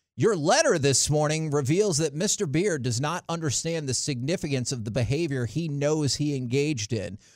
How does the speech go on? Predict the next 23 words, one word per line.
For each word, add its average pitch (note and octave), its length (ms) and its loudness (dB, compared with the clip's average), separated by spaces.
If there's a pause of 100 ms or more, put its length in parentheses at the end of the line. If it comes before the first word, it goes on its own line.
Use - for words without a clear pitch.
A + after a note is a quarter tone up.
(140)
or D3 100 0
the D3 160 -2
ensuing F3+ 560 0
events D3+ 420 -2
that C#3+ 220 -2
impair D#3 540 -2
his D3 200 2
ability C3+ 540 0
to C3 160 -4
effectively C#3 640 -4
lead B2 280 -2
our A#2+ 120 2
program. G#2 640 -4 (360)
This D#3+ 340 0
lack C#3 400 -4
of C3+ 100 -2
self-awareness D3+ 1080 0
is A#2 200 -2
yet B2 160 0
another C3+ 440 -4
failure C#3 580 0
of A2 140 -2
judgment G#2+ 580 -4